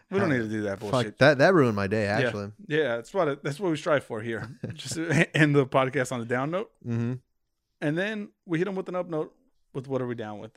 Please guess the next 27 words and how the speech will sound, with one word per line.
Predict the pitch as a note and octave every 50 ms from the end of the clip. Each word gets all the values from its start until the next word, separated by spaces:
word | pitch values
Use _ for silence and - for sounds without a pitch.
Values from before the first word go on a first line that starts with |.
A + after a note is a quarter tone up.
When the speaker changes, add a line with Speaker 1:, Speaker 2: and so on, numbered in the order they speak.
| _ _ _ _ _
Speaker 2:
Beautiful. | G#2 G2 F#2 F#2 F2+ - F2+ E2+ F#2+ - _
Speaker 1:
What | E4 G4+
are | G4+
we | E4
down | F4 F4+ C#4+ A3
with, | - G#2
Speaker 2:
You | -
Speaker 1:
man? | - -
Speaker 2:
and | B2+ B2+
the |
segues, | B2 - C3+ B2 A#2+ G#2+ G#2 G2+ F#2+
man. | G2+ G2 F#2+ G2 G2 D3+ F#3+ - _
Speaker 1:
<laughs> | A#3+ F#3 - D4+ E4 F3+ - _ _ _ _ _ _ -
Speaker 2:
Let | A2 B2
me | B2 A2+
tell | G#2 - G#2 G2+ G2
you | F#2+ F#2+ F#2+
what | G2 F#2+
I'm | F#2+ F#2+
down | F2 F#2+ F#2+ G2 F#2+ F#2+
with. | G2 F#2+ - - - - - - - - - -
I'm | - G#2+ C#3 G#3 A#3+
down | A3 A#3+ B3 C#4 D#4 E4 F4 E4+ E4+ - - _ _ _ _ _ _ _ _ _ _ _
with | B2+ C#3 C#3+ C#3+ _
the | B2 B2 C3 B2 A#2+ A#2+ A#2 A2+ - _ _ _ _ _ _ _ _ _ _ _ _
check, | - - D4 C#4+ -
please. | C#4+ C#4+ C#4+ C4+ -